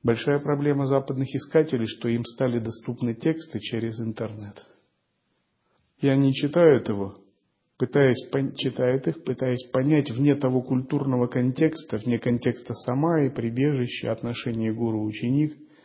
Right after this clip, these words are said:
вне контекста всей культуры, философского мировоззрения веданты, культуры садху, и пытаются понимать эти тексты. Другими словами, не научившись ходить, пытаются ездить на коньках.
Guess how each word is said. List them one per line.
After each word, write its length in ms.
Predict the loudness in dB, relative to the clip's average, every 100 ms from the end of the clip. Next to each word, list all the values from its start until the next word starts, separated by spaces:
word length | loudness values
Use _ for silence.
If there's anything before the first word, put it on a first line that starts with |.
| _ _
вне 240 | 2 2 4
контекста 580 | 2 2 0 0 -4
всей 240 | -4 0 0
культуры, 640 | 0 -4 0 0 2 0
философского 720 | 0 0 0 2 -2 0 -2 0
мировоззрения 800 | 2 2 0 0 0 0 0
веданты, 680 | 0 2 4 4 2 -2 -4 -6 _ _ _ _ _ _
культуры 460 | -6 -6 0 0 0
садху, 400 | -2 -8 -10 -14
и 40 |
пытаются 520 | -8 2 4 4 2
понимать 500 | -2 0 2 2 2
эти 220 | -2 -4 -6
тексты. 500 | -8 -12 -20 -20 -20 _ _ _ _ _ _ _ _ _ _ _ _ _ _ _ _ _ _ _ _ _ _ _ _ _ _ _ _ _ _ _ _ _ _ _
Другими 360 | -8 -4 0 0
словами, 600 | 2 2 4 2 0 -2 -10 -20 _ _ _ _ _ _ 0
не 80 | 6
научившись 640 | 8 8 6 4 2 0
ходить, 400 | 0 0 -2 -4
пытаются 440 | 0 2 2 0
ездить 360 | 0 0 0 -2
на 80 | -2
коньках. 560 | -2 -4 -6 -10 -16